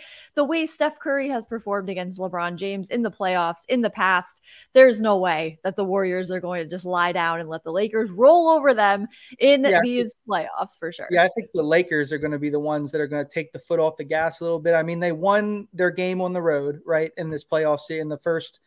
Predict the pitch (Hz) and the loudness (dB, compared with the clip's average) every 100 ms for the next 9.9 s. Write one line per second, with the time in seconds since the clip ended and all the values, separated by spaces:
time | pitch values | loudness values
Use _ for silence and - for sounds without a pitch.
0 | _ - - 165 160 156 156 151 - _ | _ -12 -4 -4 -2 -4 -8 -10 -18 _
1 | _ _ 180 180 202 185 180 - 196 175 | _ _ -4 -2 -4 -2 -2 -2 -6 -2
2 | 175 175 175 170 160 165 165 156 160 160 | 0 0 -2 -2 0 0 -2 -2 0 2
3 | 151 151 143 151 151 147 151 151 147 139 | 0 -2 -6 -10 -8 -6 -2 -2 -2 -6
4 | 143 - 151 139 151 139 143 131 131 143 | -12 -8 -8 -6 -8 -10 -10 -10 -12 -14
5 | 156 160 160 185 _ _ _ 247 185 202 | -14 -16 -14 -14 _ _ _ -12 -2 2
6 | 226 220 165 196 214 190 277 202 185 - | 2 0 -6 -4 -2 0 -2 -4 -4 -4
7 | 220 226 175 185 170 175 214 190 170 196 | -6 -6 -8 -8 -6 -6 -4 -6 -4 -4
8 | 208 202 143 185 - 202 - 247 330 262 | -4 -8 -6 -8 -6 -8 -4 -2 0 0
9 | 208 196 185 180 202 190 196 302 | -2 -2 -6 -6 -4 -4 -2 -4